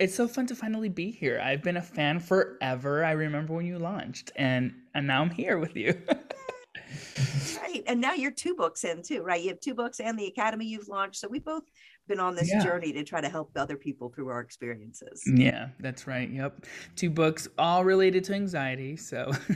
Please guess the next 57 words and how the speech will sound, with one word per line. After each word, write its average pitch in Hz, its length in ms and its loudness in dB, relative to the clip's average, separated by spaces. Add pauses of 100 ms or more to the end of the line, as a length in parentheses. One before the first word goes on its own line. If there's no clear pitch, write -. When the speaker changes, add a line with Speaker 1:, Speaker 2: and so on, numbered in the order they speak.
(240)
Speaker 1:
<laughs> - 420 -10
Speaker 2:
You're 185 120 -14
right. 196 220 -8
You're 202 180 0
right 208 160 6
in 208 120 0
your 180 100 0
sweet 185 300 -4
spot 127 340 -2
here 139 200 -4
to 135 120 -2
help 135 240 -2
folks. 120 360 -10
And 165 180 0
I 151 100 2
always 202 180 2
like 214 140 -8
to 226 60 -4
start 160 280 -4
this 165 140 -14
podcast 139 580 -8
with 139 400 -6
the 139 180 -8 (460)
people's 156 300 -8
resumes 143 600 -2
and 151 80 -4
all 139 100 -2
the 131 80 -8
stuff 139 220 -6
we're 127 100 -8
proud 135 340 -2
of, 131 260 -2 (320)
and 170 140 -2
not, 156 340 4
uh, 131 260 2 (100)
with 156 280 -2
the 160 120 0
other 165 180 2
things 147 320 -6
that - 120 -4
really 147 220 -2
got 143 220 4
us 143 140 -6
to 156 100 -10
where 131 160 -2
we 127 120 -2
are, 120 220 -2
which 135 200 -8
is 135 80 -12
the 139 100 -14
tough 123 220 -6
stuff - 280 -8
that 101 100 -10
we've 120 200 -12
gone 113 200 -10
through. 120 420 -6 (220)
Speaker 1:
Mm-hmm. 123 300 4